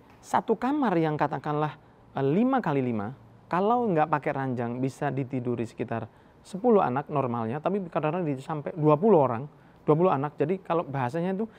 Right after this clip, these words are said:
seperti ikan. Begitu bahasanya, seperti itu. Bahkan ada pondok yang tidurnya itu pakai shift. Jadi, tidurnya itu mulai kita jam sembilan sampai jam tiga, itu cuman boleh tiga jam, tiga jam. Tiga jam dibangunkan, ganti yang lain untuk tidur. Padahal kalau pakai ranjang,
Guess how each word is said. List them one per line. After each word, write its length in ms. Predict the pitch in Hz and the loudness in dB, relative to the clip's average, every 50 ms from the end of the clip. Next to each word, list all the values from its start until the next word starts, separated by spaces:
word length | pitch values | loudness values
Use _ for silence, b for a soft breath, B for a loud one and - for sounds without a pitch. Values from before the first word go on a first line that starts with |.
| B B B | B B B
seperti 400 | - - 196 180 175 - 240 190 - | -12 -8 -6 -6 -4 -4 -6 -6 -6
ikan. 280 | - 117 104 87 85 90 - - - - - - | -8 -8 -8 -8 -10 -12 -16 -20 -20 -20 -12 -8
Begitu 200 | - 165 185 180 160 143 | -2 0 2 2 4 4
bahasanya, 400 | 139 131 127 120 - 160 175 160 | 4 2 2 0 -2 -2 -2 -2
seperti 240 | 135 139 127 143 123 | -2 -2 -2 -2 -4
itu. 80 | 120 | -4
Bahkan 480 | 107 - - - - 175 170 - 247 247 | -6 -10 -14 -6 -4 -4 -2 -2 -2 -2
ada 160 | 220 175 156 | -2 -2 -2
pondok 320 | - 160 147 143 151 170 - | -2 -2 -2 -2 -4 -6 -4
yang 240 | 180 170 170 170 | -4 -2 -2 -2
tidurnya 320 | 160 185 151 160 151 180 202 | -2 -2 -2 -2 -2 -2 -4
itu 80 | 185 | -4
pakai 240 | 190 202 190 - - | -6 -8 -8 -8 -10
shift. 400 | 143 - - 165 113 - - - - _ _ _ - _ _ - - - - - - - - 139 | -12 -8 -8 -8 -8 -8 -12 -20 -20 _ _ _ -20 _ _ -20 -20 -20 -20 -20 -20 -20 -20 -8
Jadi, 240 | - 139 151 208 180 | -6 -2 0 0 0
tidurnya 400 | 165 196 156 160 147 170 202 208 | 0 0 0 0 0 0 0 0
itu 40 | 233 | 0
mulai 200 | 208 190 180 175 | 0 0 2 0
kita 320 | 170 175 180 185 190 - | 0 0 0 -2 -2 -2
jam 320 | 160 147 151 147 147 139 131 | 0 0 0 0 0 -2 -4
sembilan 400 | - 170 151 135 127 117 117 127 | -4 -2 0 2 2 2 0 0
sampai 400 | 120 - 131 127 - - 175 143 | -2 -4 -6 -4 -4 -4 -4 -4
jam 240 | 135 143 127 127 | -2 -2 -2 -2
tiga, 320 | 123 139 117 117 110 113 B B B B B B | -4 -4 -4 -2 -4 -4 B B B B B B
itu 240 | - 160 160 214 | -4 -2 -2 -4
cuman 320 | 185 - 196 185 185 170 143 | -4 -4 -4 -2 -2 0 2
boleh 160 | 143 147 175 | 2 2 0
tiga 320 | 165 - 165 123 - 123 | 0 -2 -4 -2 -2 -2
jam, 240 | 117 117 - 175 170 | -2 -2 -4 -6 -6
tiga 160 | - - 139 | -6 -6 -8
jam. 240 | 117 - 113 98 87 92 110 | -8 -6 -8 -8 -10 -10 -8
Tiga 240 | - 156 139 139 135 | -4 -2 -2 0 0
jam 160 | - 202 160 | 0 0 0
dibangunkan, 560 | 151 135 139 131 131 127 120 - 208 208 185 | 0 0 0 -2 -2 -2 -2 -2 -2 -2 -2
ganti 320 | 147 147 143 143 139 165 | -2 -2 -2 0 0 -2
yang 160 | 170 170 185 196 | -2 0 0 -2
lain 160 | 202 185 165 | -2 -2 -2
untuk 160 | 139 135 127 | -4 -4 -4
tidur. 240 | 127 117 104 107 92 98 - _ _ _ _ - _ - - _ _ _ _ B B B B B B - | -4 -6 -6 -8 -10 -12 -16 _ _ _ _ -20 _ -20 -20 _ _ _ _ B B B B B B -4
Padahal 400 | - 175 175 175 226 254 254 226 | -2 0 2 4 2 2 4 4
kalau 160 | 202 190 185 | 4 2 2
pakai 240 | 165 165 160 - - | 0 -2 -4 -2 -2
ranjang, 560 | 165 175 170 151 127 120 104 101 107 151 | -2 -2 -2 -2 -2 -4 -6 -6 -8 -10